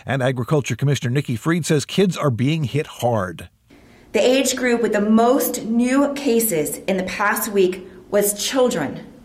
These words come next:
Speaker 2: under the age of twelve who cannot be vaccinated.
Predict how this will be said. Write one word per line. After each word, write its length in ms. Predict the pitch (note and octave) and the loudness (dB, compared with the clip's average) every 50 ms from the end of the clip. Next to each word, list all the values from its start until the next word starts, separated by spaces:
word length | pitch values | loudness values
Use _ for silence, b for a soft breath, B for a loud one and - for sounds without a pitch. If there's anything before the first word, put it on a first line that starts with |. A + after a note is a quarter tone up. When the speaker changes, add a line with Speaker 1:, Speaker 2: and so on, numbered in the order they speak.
| B B B B B B - | B B B B B B -2
Speaker 2:
under 260 | F#3 F#3+ F#3 G3 F#3+ | 0 0 2 2 2
the 180 | F#3+ G3 F#3+ | 2 2 2
age 280 | G3+ G3 F3+ F3+ F3+ F3+ | 4 4 4 4 4 2
of 120 | F#3+ F3+ | -2 -4
twelve 540 | F3+ - - G3+ F3+ E3 D#3 D3+ - - B B B B B B B | -6 -2 0 2 2 2 2 0 -2 -6 B B B B B B B
who 120 | - A3 F#3+ | -4 -2 -2
cannot 540 | - - - A3 G#3+ G#3 G#3 F3+ F3 F#3+ | -2 -2 0 0 2 2 2 0 0 0
be 80 | F#3 F3 | 0 0
vaccinated. 800 | E3+ E3+ F3 F3 F3 - - E3 D#3 D3 C#3 C3+ C3+ C3+ - | 2 2 0 0 -2 -4 -6 -6 -4 -4 -4 -4 -6 -6 -8